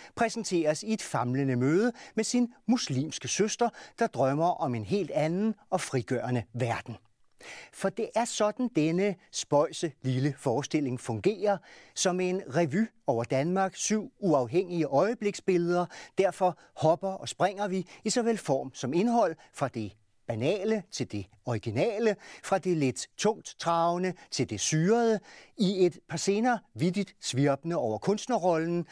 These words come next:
Det ene øjeblik en campet komedie med en misforstået og klynkende verdenskunstner i et nedstyrtningstruet sommerhus i Vendsyssel. Det næste en sej zoneterapeut i Holbæk med fortid i kunstnerkollektivet Røde Mor,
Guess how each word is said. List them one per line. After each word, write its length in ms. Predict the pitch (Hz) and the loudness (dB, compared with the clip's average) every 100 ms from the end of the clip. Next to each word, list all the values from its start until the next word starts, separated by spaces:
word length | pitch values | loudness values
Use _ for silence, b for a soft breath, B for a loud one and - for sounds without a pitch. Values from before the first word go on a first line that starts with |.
| B B | B B
Det 200 | 147 208 | 0 4
ene 100 | 233 | 4
øjeblik 420 | 196 151 143 135 117 | 4 2 0 -6 -6
en 140 | 98 - | -10 -6
campet 440 | 151 156 156 170 | 0 0 2 0
komedie 480 | - 120 233 202 214 B B | 0 0 0 0 -2 B B
med 180 | 143 120 | -2 -2
en 140 | 104 107 | -2 -2
misforstået 580 | 165 - 160 - 139 | -2 -2 -6 -2 -2
og 80 | 117 | -2
klynkende 520 | - 143 147 165 120 | -4 -4 -2 -4 -2
verdenskunstner 760 | 120 151 170 175 - 143 - 170 B B B | 0 0 -2 -6 -2 -2 -2 -4 B B B
i 80 | 143 | -4
et 100 | 127 | 0
nedstyrtningstruet 1000 | 156 156 - 170 - 127 - - 123 117 | 0 0 0 0 0 -6 -4 -2 -2 0
sommerhus 500 | 135 120 147 139 - | 0 0 0 -2 -2
i 80 | 107 | 0
Vendsyssel. 520 | 233 - 220 170 185 B B B - | 0 -2 -8 -6 -8 B B B 0
Det 100 | 180 | 2
næste 400 | 220 233 254 220 B B | 2 0 -4 -8 B B
en 120 | 117 | -10
sej 320 | 98 - 160 - _ | -4 -2 0 -2 _
zoneterapeut 840 | - 190 214 226 - 160 - 147 110 | 0 2 2 0 0 -2 0 -2 0
i 40 | |
Holbæk 460 | 107 202 185 214 - B B | 2 2 2 -2 -2 B B
med 80 | 226 | -2
fortid 460 | - 143 139 165 | 2 0 0 -2
i 60 | 139 | -2
kunstnerkollektivet 1040 | - 190 - 220 - 147 139 - 151 123 | 0 -2 -2 -4 0 0 -2 -2 0 0
Røde 240 | 117 123 120 | 0 0 0
Mor, 340 | 123 190 226 | 2 2 2